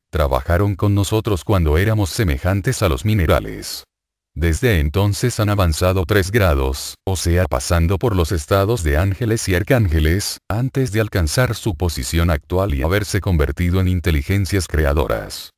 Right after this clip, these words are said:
Son manipuladores especialistas de la materia mental, así como nosotros lo somos de las substancias minerales a nuestro alcance,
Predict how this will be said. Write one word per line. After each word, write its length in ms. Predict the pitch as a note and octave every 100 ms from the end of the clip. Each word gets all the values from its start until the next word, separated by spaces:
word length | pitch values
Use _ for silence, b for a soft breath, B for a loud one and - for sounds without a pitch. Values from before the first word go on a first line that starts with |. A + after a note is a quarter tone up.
| _ _ _ _
Son 280 | - A#2 A#2+
manipuladores 840 | A#2+ E2+ D#2 D#2+ C#2 D2 F#2+ F#2
especialistas 920 | A2 - D#2 - C#2+ E2+ F#2+ - A2+ F2
de 80 |
la 100 | F#2
materia 400 | F2+ D#2 F#2 E2+
mental, 540 | F#2 G2+ G#2+ F2 D2+ D2 -
así 380 | C#2+ C#2+ A2+ B2
como 260 | B2 F#2+
nosotros 640 | F2+ F2+ E2 A#2 B2 A2+ -
lo 100 | D#2+
somos 420 | A2+ B2 D2+ C#2+
de 100 | F#2+
las 140 | F#2+
substancias 720 | - E2+ - - F2 E2 F#2 F#2+
minerales 560 | F2+ D2+ E2 F#2+ A2+
a 80 | G#2+
nuestro 360 | D#2+ C#2+ - A2+
alcance, 600 | A2 G#2 C#2 - F#2+